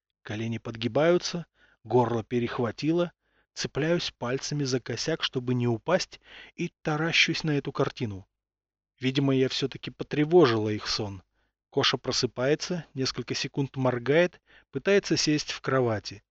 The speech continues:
Мих что-то бурчит во сне, обнимает её и, повернувшись, подминает под себя. Я зажимаю ладонью рот, подавив вскрик. На мгновение мы обе замерли.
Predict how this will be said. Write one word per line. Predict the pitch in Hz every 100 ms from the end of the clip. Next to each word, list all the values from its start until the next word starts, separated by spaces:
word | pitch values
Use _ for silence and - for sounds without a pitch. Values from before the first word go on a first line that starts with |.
| _ _ _ _ _ _
Мих | 120 127
что-то | - 127 - 110
бурчит | 104 110 - 208 156
во | 104
сне, | - 107 98 - _ _
обнимает | 107 110 123 127 175 185 165
её | 170 151 147 - - -
и, | -
повернувшись, | 143 180 202 214 269 - 214
подминает | - 151 139 151 208 202 -
под | 180
себя. | - - 107 101 92 - _ _ _ _ _ _
Я | - 143 196
зажимаю | 165 151 135 151 196 185 147
ладонью | 135 135 202 180 143 131
рот, | 151 196 -
подавив | 151 143 175 214 -
вскрик. | - - 196 151 - - _ _ _ _ _
На | 135 143
мгновение | 135 131 139 156 202 160 139
мы | 135 135
обе | 131 127 120
замерли. | 110 120 117 110 98 92 87